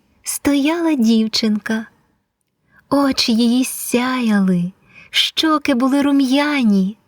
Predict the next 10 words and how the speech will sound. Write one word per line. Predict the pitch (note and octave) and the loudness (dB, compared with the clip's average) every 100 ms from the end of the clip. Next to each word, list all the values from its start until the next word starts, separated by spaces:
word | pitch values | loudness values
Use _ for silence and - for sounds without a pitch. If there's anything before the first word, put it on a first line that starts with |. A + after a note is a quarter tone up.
| _ _ - - - | _ _ -16 -8 0
Вона | G#3+ G#3+ | 2 2
склала | A3 - G#3 G#3 G#3 G3 | -2 -4 -2 0 0 0
тонкі | G#3 G3+ - A3 | 2 0 2 0
руки | A3 B3 A#3 | 0 -6 -2
над | A3+ A3+ | -2 -2
квітами | - A3+ A#3+ A3 G#3+ G#3 | -2 0 0 0 2 2
гороху | F#3+ F#3+ G#3+ D#4+ D#4 - C#4 C4 _ _ _ _ _ _ _ _ _ - | 2 2 0 -6 -12 -10 -10 -10 _ _ _ _ _ _ _ _ _ 0
і | C#4+ | 2
весело | C#4 C4+ G4 G4+ - D#4+ D4+ | 2 0 -2 -2 -4 -2 0
дивилася | B3 A#3+ G#3+ A3 B3 A#3+ A3+ - A3 | 2 2 2 0 -2 -4 -6 -4 -4